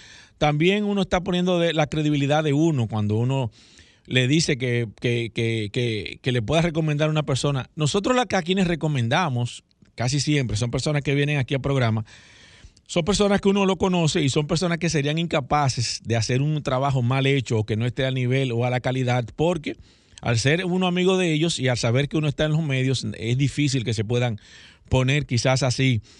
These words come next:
eh, que, que puedan, eh, eh, poner en juego, eh, esa, esa relación que tienen con nosotros, pero es complicado, es difícil ahora mismo. Hay muchas cosas en los medios, hay muchas co-, muchas situaciones y realmente es difícil uno poder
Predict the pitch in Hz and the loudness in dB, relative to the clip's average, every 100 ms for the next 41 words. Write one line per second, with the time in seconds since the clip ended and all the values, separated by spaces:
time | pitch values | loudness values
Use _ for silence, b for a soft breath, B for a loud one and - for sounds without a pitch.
0 | B B 120 120 120 120 135 127 - 120 | B B -2 0 0 0 -2 -2 -2 -4
1 | 98 127 147 151 143 135 127 123 107 123 | 0 2 2 0 0 -2 0 0 2 2
2 | 120 156 160 131 104 117 117 139 156 123 | 4 4 4 0 -4 0 2 4 4 2
3 | 120 117 113 - 120 135 123 127 143 139 | -2 -4 -6 -2 0 0 0 0 2 0
4 | 123 135 135 123 135 127 135 127 180 180 | 0 0 -2 -2 -2 -2 -2 -2 -2 -2
5 | 127 139 147 - 170 175 127 165 175 131 | -2 0 -2 -2 -2 -2 0 0 2 0
6 | 127 127 160 180 147 135 131 151 151 113 | -2 -2 -4 -2 -2 -2 -2 0 0 0
7 | - B B B B B 143 160 220 247 | -4 B B B B B 0 2 0 0
8 | 202 196 202 185 170 143 143 180 156 127 | 0 0 0 0 0 0 0 0 0 0
9 | 139 156 185 180 - 160 147 156 160 175 | 0 0 0 -2 -4 -6 -2 -2 0 -2
10 | 170 143 123 160 147 127 135 113 135 165 | -2 -2 0 0 0 0 0 0 0 0
11 | 180 165 - b b b b b b - | -2 -2 -8 b b b b b b -2
12 | 160 180 170 208 175 147 147 139 135 135 | 2 2 2 0 0 0 -2 -2 0 0
13 | 143 - | 0 -4